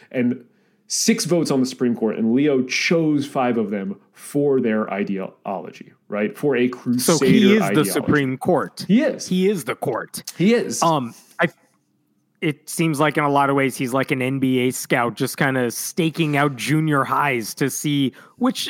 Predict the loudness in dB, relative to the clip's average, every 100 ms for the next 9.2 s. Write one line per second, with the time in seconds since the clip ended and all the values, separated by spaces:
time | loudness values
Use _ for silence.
0 | -2 -2 0 0 0 2 0 0 -2 0
1 | 0 2 0 0 0 -4 -2 -2 0 0
2 | -2 -6 -2 -2 0 0 -2 -2 -2 -2
3 | -2 -4 -4 -2 -2 -2 -4 -2 0 0
4 | 0 -2 -6 -18 -6 0 2 2 0 -2
5 | 2 2 2 2 2 2 0 -2 -2 0
6 | 0 0 0 -4 -10 -12 _ -4 0 0
7 | -4 _ 0 2 2 2 2 2 2 2
8 | 0 -2 -4 -4 -2 -2 -2 -6 -8 -4
9 | -2 -4